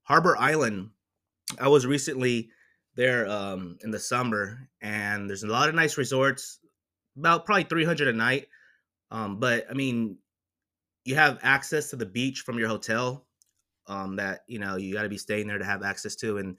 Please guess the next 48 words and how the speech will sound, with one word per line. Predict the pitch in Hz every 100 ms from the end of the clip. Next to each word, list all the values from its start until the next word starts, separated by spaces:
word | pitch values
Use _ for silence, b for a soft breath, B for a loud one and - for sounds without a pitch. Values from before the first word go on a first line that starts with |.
| B B
you | 120
can | 117
rent | 127 113
kayaks, | 110 113 110 110 110 -
surrey | 110 110
bikes, | 101 104 104 - - - b b b b _
or, | 98 92 92 92
um, | 92 87 82 76 - -
you | 110
know, | 95
boats. | 95 104 110 113 - - - _ -
Um, | 104 85 - _ _ -
it's | 98 131 156
a |
lot | 185 180
of | -
fun | 151
out | 120
there. | 101 90 110 -
Really | 123 139
nice | 127 120 -
place. | - 98 - - - _ _ _ _ _
Of | - 110
course, | - 190 -
also | 147 170 175
in | 139
San | 160 147
Diego, | 143 139 139
you | 127
got | 120 123 117 - - - _ _ _ _ _ _ _ _ _ _ _ _ _ _ -
SeaWorld | - 180 170 160 160 147
and | 127
the |
San | 110 139 139
Diego | 139 131
Zoo. | 113 135 139 143 - _
Probably | 127 127
the | 113
San | 139
Diego | 135 123
Zoo | 120 123
is | 110
probably | 120 110
the |
biggest | 98 113 113
in | 113
the | 104
country. | 117 117 131 127